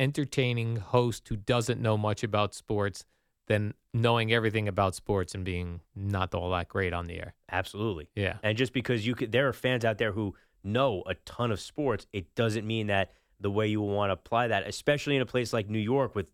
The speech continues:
Speaker 2: the different team dynamic, that you know how to bring that to sports talk radio.
Speaker 1: Exactly.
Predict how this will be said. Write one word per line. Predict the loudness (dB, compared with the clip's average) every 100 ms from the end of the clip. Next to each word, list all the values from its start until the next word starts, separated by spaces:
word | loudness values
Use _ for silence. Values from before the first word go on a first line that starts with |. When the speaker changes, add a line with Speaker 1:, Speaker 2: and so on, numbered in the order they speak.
| -14
Speaker 2:
the | -8 -4
different | -4 -6 -10
team | -6 -2
dynamic, | 0 0 0 -2 -6 _ _ _ -8
that | -2 0 0
you | -2 0
know | 2
how | 2 0
to |
bring | 0 -2 0
that | 2 0 -4 _ _
to | -6
sports | -6 -4 -6 -4
talk | -6 -6
radio. | -8 -12 -18 _ _ -6
Speaker 1:
Exactly. | -4 -6 -8 -14